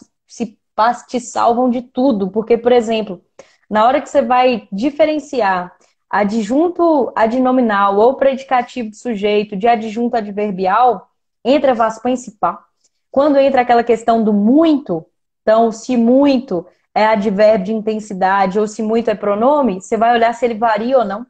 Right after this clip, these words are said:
Então, eu acho que o macete que mais cai é esse, Vaspan e Cipá, que é o quê? Ve-, lembrar das palavras que são variáveis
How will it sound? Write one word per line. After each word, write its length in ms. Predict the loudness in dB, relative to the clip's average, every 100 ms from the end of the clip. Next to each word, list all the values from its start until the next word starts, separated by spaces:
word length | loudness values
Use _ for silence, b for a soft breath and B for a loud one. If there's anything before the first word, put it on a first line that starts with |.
| _ -12
Então, 320 | -4 0 2
eu 120 | 2
acho 180 | 2 0
que 80 | -2
o 40 |
macete 380 | 0 0 -2 -6
que 80 | -6
mais 240 | -6 -6
cai 220 | -6 -2 0
é 140 | 0
esse, 200 | -4 -4
Vaspan 360 | -4 -4 -4 -6
e 60 |
Cipá, 380 | -6 -8 -4 -4
que 100 | -2
é 80 | -2
o 80 | 0
quê? 300 | -2 -6 -8 _ _ _
Ve-, 340 | -6 2 4 2 -2 -6 -10 -4
lembrar 440 | 0 2 4 2
das 200 | 0 -2
palavras 420 | 0 2 2 0 -8
que 60 |
são 180 | -6 -2
variáveis 760 | 0 0 0 0 0 -2 -6